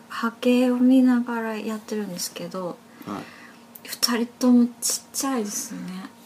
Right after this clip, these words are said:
Speaker 2: うん？うん。
Speaker 1: <laughs>
Speaker 2: いいんじゃないですか？
Speaker 1: うん。で、私撮る前に、「鮫島さん、そんな椅子に座ってたら、声遠いよ」って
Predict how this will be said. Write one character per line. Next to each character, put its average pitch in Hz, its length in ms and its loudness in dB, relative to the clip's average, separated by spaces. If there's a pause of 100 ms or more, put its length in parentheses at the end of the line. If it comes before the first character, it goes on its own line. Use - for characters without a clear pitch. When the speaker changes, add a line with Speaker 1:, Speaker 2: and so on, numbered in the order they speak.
(260)
Speaker 2:
う - 20 -8
ん？ 147 60 -2
う - 20 2
ん。 123 1400 0
Speaker 1:
<laughs> - 460 -18
Speaker 2:
い 131 60 -4
い - 20 0
ん 123 40 -4
じ 110 80 -4
ゃ 95 40 -6
な 95 60 -10
い - 20 -10
で - 80 -10
す - 100 -4
か？ - 180 -2
Speaker 1:
う 240 60 4
ん。 208 300 0 (720)
で、 240 160 4
私 254 400 0
撮 285 160 6
る 269 140 8
前 302 340 2
に、 214 220 -2
「鮫 302 340 2
島 285 280 0
さ 269 200 -2
ん、 269 100 4
そ 277 220 -4
ん 277 120 4
な 269 100 4
椅 277 120 0
子 269 240 2
に 254 260 4
座 262 380 -4
っ 254 60 -6
て 240 180 -8
た 175 220 -6
ら、 180 340 -8 (240)
声 233 500 -2 (760)
遠 269 260 4
い 190 160 -2
よ」 208 140 0
っ - 20 -6
て 214 60 -10